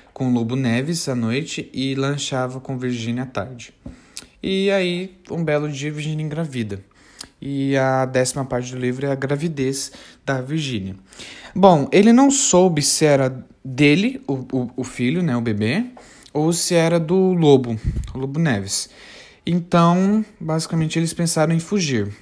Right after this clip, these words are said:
E nisso, o Lobo Ne-, o Lobo Neves estava desconfiando, é, da gravidez de Virgínia. E aí, ah, no meio disso, o Lobo Neves meio que esquece porque ele ganha uma promoção.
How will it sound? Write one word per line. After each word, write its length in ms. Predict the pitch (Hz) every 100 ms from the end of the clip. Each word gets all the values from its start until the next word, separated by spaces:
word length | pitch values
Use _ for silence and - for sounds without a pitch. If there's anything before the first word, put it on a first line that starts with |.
| - _ _ - - -
E 140 | - 269
nisso, 340 | 220 226 -
o 40 |
Lobo 180 | 254 240 220
Ne-, 240 | 208 190 190
o 80 |
Lobo 300 | 190 170 170
Neves 240 | 175 156 160
estava 200 | 170 165
desconfiando, 840 | 160 - 170 - 208 160 165 214 - - _ -
é, 220 | 165 165
da 160 | 165
gravidez 480 | 165 165 160 165 151
de 80 | 151
Virgínia. 540 | 165 185 160 135 107 107 - - - - _ - -
E 720 | 120 117 117 117 117 117 117 147
aí, 480 | 147 127 143 180 - - - - _ _ _ -
ah, 180 | 127 127
no 120 | 127
meio 240 | 127 127
disso, 440 | 123 120 127 - 165
o 80 |
Lobo 240 | 151 139 139
Neves 280 | 123 117 120
meio 180 | 123
que 120 | 117 135
esquece 400 | - 131 127 -
porque 200 | 143 139
ele 120 | 139
ganha 120 | 139
uma 140 | 143
promoção. 720 | 135 151 160 165 - 127 104